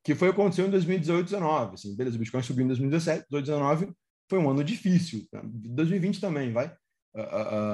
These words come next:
ah, então, o que que acontece nesse desenho todo? Quem tem o menor, o menor custo consegue se manter no sistema, é como um maratonista.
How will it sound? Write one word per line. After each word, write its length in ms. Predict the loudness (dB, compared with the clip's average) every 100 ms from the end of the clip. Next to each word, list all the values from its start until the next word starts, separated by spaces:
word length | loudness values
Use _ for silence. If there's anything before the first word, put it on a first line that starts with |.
| -4 -6
ah, 60 | -4
então, 320 | 0 4 4
o 180 | 2 -4
que 80 | -4
que 60 |
acontece 560 | 0 2 4 4 4 0
nesse 120 | -2
desenho 300 | -2 -2 -4
todo? 320 | -4 -6 -6 -4
Quem 200 | -2 0
tem 180 | 0
o 60 | 2
menor, 360 | 0 0 -4 -6
o 60 | -2
menor 280 | 0 -2 -2
custo 320 | -2 -2 -4
consegue 340 | -6 -4 -4
se 120 | -2 0
manter 480 | 2 2 0 0 _ _ _
no 80 | -4
sistema, 400 | -4 0 0 0
é 60 | -2
como 180 | 0 2
um 80 |
maratonista. 760 | 6 6 6 6 4 0 -6